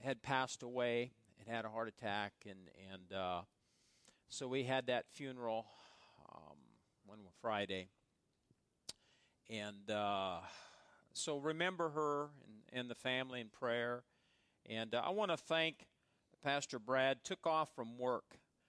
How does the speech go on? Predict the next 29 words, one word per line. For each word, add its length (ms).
to 100
help 300
me 240
and 140
run 180
the 80
sound 460
booth. 260
And, 400
uh, 400
Pat 280
helped 360
Kathy 420
in 80
the 80
kitchen 680
and, 140
and, 260
uh, 280
s-, 200
those 240
ladies 440
that 200
made, 280
you 100
know, 140
salads. 580
It's 200
important. 800